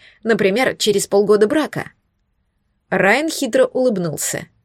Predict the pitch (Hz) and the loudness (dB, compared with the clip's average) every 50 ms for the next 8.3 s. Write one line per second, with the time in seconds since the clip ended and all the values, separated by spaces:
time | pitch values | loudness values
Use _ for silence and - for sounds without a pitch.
0 | _ _ _ _ _ _ _ _ _ _ _ _ _ - 359 370 381 370 339 320 | _ _ _ _ _ _ _ _ _ _ _ _ _ -2 0 2 2 2 2 2
1 | 330 294 269 302 - 277 262 262 262 233 196 170 156 143 - - - _ _ _ | 0 0 0 -2 -2 -2 0 0 0 2 2 0 -2 -4 -8 -14 -16 _ _ _
2 | _ _ - - 381 381 - - 381 339 311 320 311 285 254 285 247 160 147 143 | _ _ -6 -4 -4 -2 0 0 0 0 0 0 0 0 0 0 0 0 -2 -4
3 | 139 123 - - - - - - _ _ - 220 202 - 208 190 185 170 147 180 | -8 -10 -10 -10 -10 -12 -14 -20 _ _ -2 -2 0 2 4 4 4 4 2 0
4 | 185 160 151 160 160 - 180 175 175 208 240 247 269 339 349 294 - - - - | 0 0 0 -2 -2 -4 -4 -2 0 0 0 0 0 0 -2 -2 -2 -4 -4 -6
5 | 120 - - _ _ _ _ _ _ _ _ _ _ _ _ _ _ _ _ _ | -6 -8 -12 _ _ _ _ _ _ _ _ _ _ _ _ _ _ _ _ _
6 | _ _ _ _ - - 214 190 - - 190 185 185 196 240 254 269 220 196 160 | _ _ _ _ -2 0 0 0 0 0 -2 0 2 0 0 2 0 0 2 2
7 | 156 160 151 185 185 180 175 190 196 202 - - 233 220 202 247 254 277 330 359 | 2 2 2 4 4 4 4 2 2 -2 -2 -2 -4 -4 -2 -2 -2 -2 -2 0
8 | 269 180 180 165 117 - | 0 2 2 2 0 -2